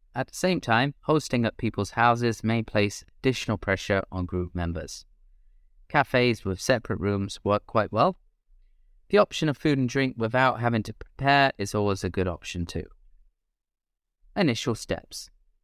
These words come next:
I started my group by emailing people who I knew had an interest in personal development. After receiving confirmation about who was interested, I made a brief survey on Google Forms in order to establish people's availability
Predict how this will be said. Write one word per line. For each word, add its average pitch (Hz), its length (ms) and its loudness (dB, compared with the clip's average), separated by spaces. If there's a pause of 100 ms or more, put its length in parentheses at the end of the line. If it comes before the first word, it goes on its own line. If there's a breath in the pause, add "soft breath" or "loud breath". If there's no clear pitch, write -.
(520)
I - 60 -4
started 185 400 2
my 107 140 2
group 113 300 -2
by 101 260 -2
emailing 123 420 2
people 107 380 -2
who 110 160 2
I 98 80 2
knew 135 500 2
had 101 180 -2
an 107 80 2
interest 113 480 0
in 107 60 -2
personal 87 460 -4
development. 87 360 -4 (1040)
After 117 300 2
receiving 123 480 2
confirmation 113 760 0
about 95 460 0
who 107 140 -4
was 98 160 -2
interested, 156 640 0 (160)
I 95 120 -4
made 92 220 0
a 92 60 0
brief 160 320 0
survey 110 480 2
on 87 80 -4
Google 110 420 -2
Forms 87 520 -2
in 123 160 0
order 147 180 0
to 110 220 -4
establish 101 580 -2
people's 92 380 -4
availability 120 920 0